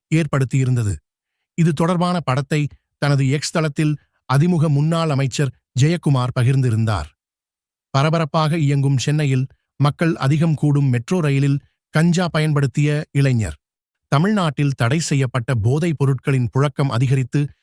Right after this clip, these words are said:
சட்டம் ஒழுங்குக்கு சவால் விடும் போதை ஆசாமிகள். கஞ்சா டூ டாட் ஓ, த்ரீ டாட் ஓ, ஃபோர் டாட் ஓ என வெற்று விளம்பரம் மட்டுமே செய்யும் ஸ்டாலின், இனிமேலாவது சட்டம் ஒழுங்கு மீது கவனம் செலுத்துவாரா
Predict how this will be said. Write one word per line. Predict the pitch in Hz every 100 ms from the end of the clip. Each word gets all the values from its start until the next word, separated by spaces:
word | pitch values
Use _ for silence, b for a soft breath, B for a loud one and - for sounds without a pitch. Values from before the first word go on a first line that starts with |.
| _
சட்டம் | - - 147 196 190
ஒழுங்குக்கு | 151 139 170 156 - 147
சவால் | - 127 165 170
விடும் | 131 131 139
போதை | 113 143 147 160
ஆசாமிகள். | 131 - 135 123 107 78 - _ _ _ _ -
கஞ்சா | 120 120 131 127 -
டூ | - 131 147 131
டாட் | 107 92
ஓ, | 127 139 165 _ _
த்ரீ | 151 165
டாட் | 135 113 127
ஓ, | 123 151 170 - _
ஃபோர் | - 156 165 180 -
டாட் | - 127
ஓ | - 147
என | 131 143 135 78 - _
வெற்று | 131 143 - 170
விளம்பரம் | 139 135 131 120
மட்டுமே | 110 107 139 151
செய்யும் | 147 127 117 113
ஸ்டாலின், | - 147 127 92 71 - _ _ -
இனிமேலாவது | 123 135 160 139 131 156 156
சட்டம் | - - 165 151 -
ஒழுங்கு | 131 147 175 151
மீது | 135 131 120
கவனம் | 117 135 170
செலுத்துவாரா | 143 131 143 135 131